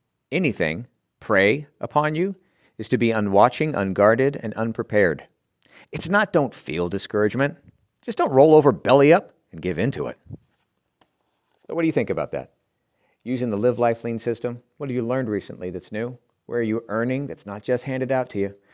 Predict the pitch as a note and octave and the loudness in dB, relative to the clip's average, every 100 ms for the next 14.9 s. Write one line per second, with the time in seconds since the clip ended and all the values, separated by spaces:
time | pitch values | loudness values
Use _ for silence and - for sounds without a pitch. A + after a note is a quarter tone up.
0 | _ - B2+ B2 - G#2 B2 D3 D3 D3 | _ -2 2 2 0 0 0 0 0 2
1 | D3+ D3+ D3 C#3 - - E3+ D3+ B2 A2+ | 2 2 -2 -12 -14 -8 -4 -2 -2 -4
2 | G#2+ G#2 G2+ G#2 A2+ C3+ B2+ _ _ _ | -4 -6 -4 -6 -4 -6 -8 _ _ _
3 | _ A#2 A2+ A2+ G#2+ - A2+ A#2 A2 A2+ | _ -8 -4 -2 -4 -8 -6 -4 -2 -2
4 | B2 G2 - C3+ B2+ C#3+ C3 A#2+ - - | -4 -6 -10 -10 -6 -6 -6 -6 -12 -16
5 | - C3+ - C#3+ - _ _ _ _ _ | -10 -10 -4 -6 -6 _ _ _ _ _
6 | G2 G#2 F#3+ E3 C#3 D3+ D#3 C3 D3 C#3+ | -14 -2 0 0 0 0 0 -2 -4 -2
7 | C#3 D3 E3 - - _ _ _ E3 D3 | -4 -4 -12 -12 -20 _ _ _ 0 0
8 | E2 A#2 E3 - - _ A#2+ - D3+ B2+ | 0 -2 -2 -4 -12 _ -14 -2 0 0
9 | - _ _ _ _ G2 - C#3 A#2 D2 | -2 _ _ _ _ -16 -6 -4 -2 -4
10 | - - _ _ _ _ _ - - D3+ | -10 -20 _ _ _ _ _ -14 -10 -6
11 | C#3+ C3+ C3+ _ B2+ D#3+ A#3 A3+ _ F#3 | -4 -4 -4 _ -10 -8 -8 -10 _ -12
12 | D#3+ G#3 G3 - C#3+ D#3 D#3+ C#3 A2+ E3 | -8 -8 -8 -8 -8 -6 -8 -8 -6 -4
13 | G2 B1 _ _ _ _ _ _ _ D#2+ | -4 -8 _ _ _ _ _ _ _ -14
14 | C2 D2 D#2 D2+ D2+ E2+ C3 C#3 | -12 -8 -8 -8 -10 -8 -8 -8